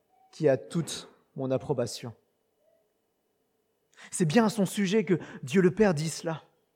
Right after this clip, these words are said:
Et c'est bien Jésus qui est comparé à Israël.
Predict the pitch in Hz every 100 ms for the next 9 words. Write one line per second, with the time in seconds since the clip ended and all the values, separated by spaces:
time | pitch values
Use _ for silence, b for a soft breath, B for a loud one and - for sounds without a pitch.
0 | _ _ _ _ _ _ _ 762 _ _
1 | _ _ _ _ _ _ _ _ _ _
2 | _ _ _ _ _ _ _ _ _ _
3 | 160 - 156 196 180 190 180 214 180 -
4 | 165 160 147 160 151 - 139 139 - 160
5 | 131 117